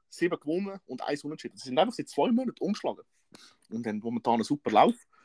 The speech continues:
Und wir sind wieder bei meinem Lieblingsthema, Steff. Prunkstück von der Mannschaft, von dem Team, ist im Moment ihre Defensive. Ich habe es im Spiel gesehen gegen Newcastle und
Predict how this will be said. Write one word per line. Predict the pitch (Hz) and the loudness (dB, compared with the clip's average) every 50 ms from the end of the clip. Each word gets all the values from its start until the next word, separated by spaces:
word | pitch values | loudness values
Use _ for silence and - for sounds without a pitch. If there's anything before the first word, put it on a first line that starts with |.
| _ _ _ _ _ _ _ | _ _ _ _ _ _ _
Und | 127 139 135 143 139 | -2 -2 0 0 -2
wir | 139 | 0
sind | - - 156 151 | 2 2 2 4
wieder | 160 160 156 | 2 0 0
bei | 147 147 | -2 -4
meinem | 143 139 131 | -2 -2 -4
Lieblingsthema, | 127 139 180 202 220 214 208 - - 196 196 196 196 | -2 0 0 0 0 -2 -2 -4 -6 -4 -2 -2 -4
Steff. | - - 196 208 - - _ _ _ _ _ _ _ _ _ _ _ _ _ _ _ _ _ _ - _ _ _ _ _ _ _ _ _ _ _ | -2 -2 -4 -4 -4 -6 _ _ _ _ _ _ _ _ _ _ _ _ _ _ _ _ _ _ -20 _ _ _ _ _ _ _ _ _ _ _
Prunkstück | - 151 180 214 226 - - 214 214 208 - | 2 4 4 4 2 -2 -6 -6 -6 -6 -6
von | - - 147 143 | -4 -4 -2 0
der | 147 139 131 127 120 - - _ _ _ _ _ _ _ | 0 0 0 -2 -2 -4 -6 _ _ _ _ _ _ _
Mannschaft, | 120 131 160 202 - 208 190 - | -2 -2 -2 -2 -4 -6 -6 -4
von | 147 143 | -4 -4
dem | 123 117 | -2 -4
Team, | - - 135 135 - - _ | -8 -8 -8 -8 -8 -8 _
ist | - - - | -10 -8 -6
im | 139 120 | -6 -6
Moment | 107 127 131 151 160 - - - _ _ | -4 -4 -6 -6 -6 -10 -18 -20 _ _
ihre | - 117 120 107 | -10 -8 -4 -2
Defensive. | - 123 - - 143 131 - 120 107 98 - - _ _ _ _ _ _ | 0 0 -2 -2 -6 -8 -8 -8 -10 -10 -14 -20 _ _ _ _ _ _
Ich | - - | -12 -10
habe | - 117 | -10 -10
es | - | -10
im | 117 | -12
Spiel | - - - - 143 165 170 | -14 -4 2 4 4 4 2
gesehen | - - - 151 | 0 -4 -2 -2
gegen | - 120 - 131 | -2 -2 0 0
Newcastle | 147 - - - 175 170 165 - - 156 143 - _ _ _ _ _ _ _ _ _ _ _ _ _ _ | 0 0 2 2 2 2 2 0 -2 -4 -4 -4 _ _ _ _ _ _ _ _ _ _ _ _ _ _
und | 120 127 131 131 131 131 123 - - | 6 6 6 6 4 2 -2 -6 -10